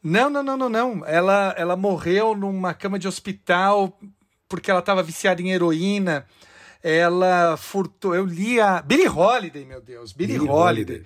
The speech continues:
Speaker 2: sim.
Speaker 1: Billie Holiday cantando Tick to Tick. É, compare as duas. É, as duas tiveram vidas muito diferentes, né? Mas, assim,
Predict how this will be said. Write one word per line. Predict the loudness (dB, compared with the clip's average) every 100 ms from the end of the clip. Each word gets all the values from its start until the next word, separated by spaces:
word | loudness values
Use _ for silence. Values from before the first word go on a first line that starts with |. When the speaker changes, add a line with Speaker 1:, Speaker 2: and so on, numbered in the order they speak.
| -18
Speaker 2:
sim. | -14 -12 -12 -14 -14
Speaker 1:
Billie | -4 -2 -2 -4
Holiday | -6 0 2 2 -2 -8 -10 -14 _ _ _ -4
cantando | -2 -2 -2 -4 -4
Tick | -8 -6 -8
to | -10 -12
Tick. | -10 -8 -8 -8 -20 -20 _ _ _ -4
É, | 0 0 -4 -10 _ _
compare | -4 -2 0 0 0 -4
as | -4 -6
duas. | -8 -6 -8 -10 -16 _ _ -18 -2
É, | 2 2 2 0 -2
as | -6 -4
duas | 0 0 0
tiveram | -8 -4 0 0 -2
vidas | -4 -2 -2 -2
muito | -6 -6 -6
diferentes, | -6 -6 -4 -4 -2 -4 -8 -14 -4
né? | -2 -2 -4 -20 -12
Mas, | -2 0 0 -6 -12 -12
assim, | -10 -6 -4 -4